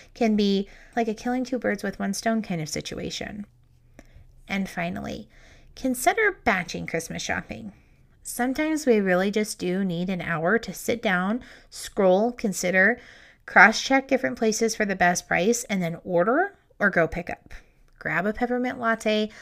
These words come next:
light a candle, and make it an enjoyable Christmas season moment. Friends, I hope these tips were helpful. Remember, the gifts fade. It's our relationships that matter. So don't get too hung up on the item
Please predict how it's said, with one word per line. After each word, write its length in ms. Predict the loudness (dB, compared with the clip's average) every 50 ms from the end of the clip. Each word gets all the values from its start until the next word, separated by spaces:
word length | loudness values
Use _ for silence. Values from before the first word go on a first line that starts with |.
| -20 -20 -20 -20 _ -6
light 280 | -2 0 2 4 2 2
a 40 | 0
candle, 540 | -2 0 0 0 2 2 2 2 2 0 -4 -10 -20 -20 -20 -10 -6
and 260 | -4 -2 -2 0 2
make 220 | 2 2 2 2
it 140 | 0 0 0 -2
an 140 | -6 -6 -6
enjoyable 800 | -6 -6 -8 -8 -6 -2 2 2 4 2 2 2 0 -2 -2
Christmas 480 | -2 -4 -4 -4 -4 -2 -4 -4 -4 -4
season 480 | -6 -6 -6 -6 -6 -6 -4 -4 -6 -6
moment. 560 | -8 -10 -14 -14 -16 -16 -16 -16 -18 -18 -18 _ _ _ _ _ _ _ _ _ _ _ _ _ _ _ _ _ _ _ _ _ _ _ _ _ -20 -20 -20 -20 -14 -4 2
Friends, 300 | 4 4 6 4 2 2 6
I 180 | 6 6 6
hope 180 | 6 2 0 0
these 200 | -2 -4 -4 -2
tips 240 | -4 -4 -4 -2 -2
were 80 | 0
helpful. 520 | 2 2 0 0 -2 -4 -4 -4 -4 -6 -12 _ _ -20 -20 -14 -6
Remember, 640 | -2 0 2 2 2 2 4 4 4 4 4 2 -2 -12 -20 -20 -20 -20 -20 _ _ _ _ _ -2
the 100 | -2 0
gifts 400 | 2 4 4 4 4 2 -6 -8
fade. 400 | -8 -8 -8 -8 -8 -10 -12 -16 -20 _ _ _
It's 140 | -6 0 2
our 160 | 4 4 6
relationships 800 | 6 4 4 4 4 2 2 2 0 -4 -4 -4 -6 -8 -8 -8
that 160 | -10 -8 -8
matter. 360 | -8 -8 -8 -8 -10 -12 -14 -18 -20 -18
So 140 | -14 -12 -8
don't 240 | -6 -6 -6 -6 -6
get 180 | -6 -6 -6
too 360 | -8 -8 -2 2 4 6 6
hung 300 | 4 2 0 0 2 2
up 160 | 2 2 2 0
on 120 | -2 -2
the 80 | -4 -4
item 460 | -4 -4 -2 -2 -2 -2 -2 -4 -6